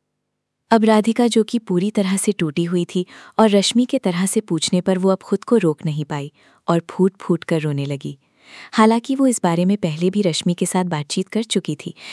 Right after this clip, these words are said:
लेकिन आज वो पूरी तरह से टूट चुकी थी। उसने आंसू भरी आंखों से रश्मि को देखकर सारी बातें बताना शुरू कर दिया था कि कैसे सुमित बिल्कुल नहीं चाहता है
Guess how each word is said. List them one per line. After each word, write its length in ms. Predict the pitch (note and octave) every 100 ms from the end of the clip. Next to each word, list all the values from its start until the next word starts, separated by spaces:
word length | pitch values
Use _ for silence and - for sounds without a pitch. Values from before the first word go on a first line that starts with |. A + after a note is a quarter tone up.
| -
लेकिन 280 | G#3 G#3 A3 -
आज 280 | E3+ F#3 -
वो 60 | A3+
पूरी 300 | A3 F#3 G3
तरह 220 | F#3 D#3+
से 180 | E3+ E3
टूट 200 | D#3 C#3+
चुकी 300 | - C#3 C#3
थी। 200 | C3 - _ - - - -
उसने 260 | A3 A3
आंसू 300 | G3+ F3+ -
भरी 260 | G3+ F3 F3+
आंखों 320 | E3 D3 -
से 180 | E3 F3
रश्मि 340 | E3 D3 -
को 140 | E3 E3
देखकर 340 | D#3 C#3+ -
सारी 400 | F3 - F3+ G3+
बातें 300 | F3+ D3+ E3
बताना 340 | D#3+ D3+ C#3+ C#3+
शुरू 260 | - C#3+
कर 160 | C3+ C#3
दिया 260 | C3+ C#3+
था 160 | C#3 - - - - - -
कि 80 |
कैसे 380 | G#3+ G#3 G3+ A#3
सुमित 320 | A3+ F#3+ F3+
बिल्कुल 380 | E3 D#3+ C#3+ F#3+
नहीं 180 | F3 F3
चाहता 340 | F3 D3+ D#3
है 160 | D#3 D#3+